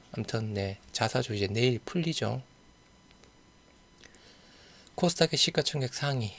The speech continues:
네, 헬스케어 영점팔오 약보합이고 제약 쪽에 대한 부분도 일 프로대 약보합이 있습니다. 뭐 최근에 핫 이슈죠. 어제 또 급등했죠. 오스템 임플란트. 여하튼 뭐 경영권 인수, 뭐 공개 매수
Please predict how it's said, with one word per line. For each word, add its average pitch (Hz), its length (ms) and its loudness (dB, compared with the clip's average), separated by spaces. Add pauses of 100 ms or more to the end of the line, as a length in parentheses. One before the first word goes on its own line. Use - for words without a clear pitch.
네, 104 480 0
헬스케어 147 500 2
영점팔오 123 880 0
약보합이고 127 720 0 (1040)
제약 147 380 6
쪽에 139 180 6
대한 113 240 4
부분도 110 340 0
일 131 120 0
프로대 127 500 2
약보합이 101 440 0
있습니다. 98 580 -4
뭐 101 180 -2
최근에 160 500 2 (100)
핫 - 220 -4
이슈죠. 127 580 0
어제 151 220 6
또 127 160 -2
급등했죠. 120 720 -2
오스템 131 380 0
임플란트. 101 580 -4 (1000)
여하튼 127 280 4
뭐 107 120 2
경영권 113 560 0
인수, 131 540 2
뭐 104 260 0
공개 117 380 4
매수 120 460 2